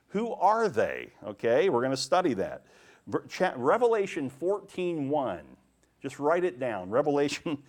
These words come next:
<laughs> fourteen one. "Then I looked, and behold, on Mount Zion stood the Lamb, and with him a hundred and forty-four thousand who had his name and his Father's name written on their foreheads." So there's the reference.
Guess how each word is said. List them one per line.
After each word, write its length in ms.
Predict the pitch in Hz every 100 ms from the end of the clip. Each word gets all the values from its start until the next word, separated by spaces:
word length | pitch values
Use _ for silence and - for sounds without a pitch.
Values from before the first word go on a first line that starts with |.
| -
<laughs> 140 | _
fourteen 540 | - 156 - 147 143 127
one. 260 | 120 98
"Then 120 | 131
I 100 | 151
looked, 380 | 135 143 202 -
and 100 | 127
behold, 480 | 120 117 160 175 170 - _ -
on 300 | 123 123 123
Mount 380 | 156 190 -
Zion 720 | 131 110 165 220 196 110 120 135
stood 400 | - 139 135 127
the 80 |
Lamb, 560 | 127 151 156 104 113 120
and 200 | 113 113
with 220 | 139 196 127
him 360 | 110 131 135 - _ -
a 220 | 120 117
hundred 440 | 110 160 196 202 160
and 160 | 107
forty-four 560 | - 160 170 147 160 143
thousand 520 | 143 139 123 110 110
who 160 | 120 110
had 180 | 120 120
his 160 | 107
name 420 | 123 123 101 101 98 _ _ -
and 160 | 110
his 160 | 110 -
Father's 520 | - 139 143 131 107
name 280 | 107 107 104
written 360 | 104 131 135 127
on 300 | 117 117 117
their 200 | 123 120
foreheads." 1000 | - - 185 185 151 107 85 65 64 -
So 260 | - -
there's 240 | 95 123 139
the 120 | 156
reference. 640 | 151 185 190 120 135 -